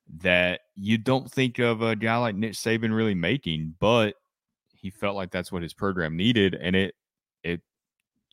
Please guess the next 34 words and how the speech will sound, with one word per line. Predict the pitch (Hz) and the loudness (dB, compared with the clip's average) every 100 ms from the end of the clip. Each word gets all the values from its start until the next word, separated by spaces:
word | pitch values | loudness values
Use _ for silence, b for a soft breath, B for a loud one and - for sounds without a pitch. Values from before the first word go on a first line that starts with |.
| _ | _
completely | - 87 104 92 | -8 -4 -2 -2
changed | 95 101 98 92 | -2 -2 -2 0
Alabama's | 90 90 85 78 76 | 0 0 -2 -4 -2
offense. | 87 87 90 85 - b b b b b b - | -2 -2 -4 -4 -8 b b b b b b -12
We've | 92 | -2
talked | 110 90 | 0 2
about | 92 87 | 2 0
it | 85 | 0
before. | 80 - 92 87 | -4 0 2 2
We've | 85 | 0
seen | 82 95 | -2 -2
Alabama's | 85 85 82 87 87 | 0 0 0 0 0
offense | 80 80 - 85 - - _ _ _ _ _ | 0 -2 -4 -8 -10 -16 _ _ _ _ _
change | - 101 101 92 | -4 0 0 0
over | 101 90 | 0 0
this | 92 - | -2 -2
past | - 92 - | -4 -4 -4
season | - 98 92 69 85 92 | -2 0 0 -4 -12 -14
to | 87 | -6
where | 87 | -4
they | 85 | -4
start | - 92 82 | -4 -4 -2
going | 87 | -4
with | 85 82 | -4 -4
more | 82 | -8
tempo, | 76 - 87 78 | -6 -4 -4 -4
which | 69 71 | -6 -8
I, | 82 - b b b - | -12 -14 b b b -8
I | 92 | 0
don't | - 110 87 | 4 4 4
like | 95 87 73 - | 4 4 0 -6
because | 87 90 92 82 - B B B B B _ | -4 0 0 0 -6 B B B B B _
I, | 107 | -4
I, | 101 92 | -2 -2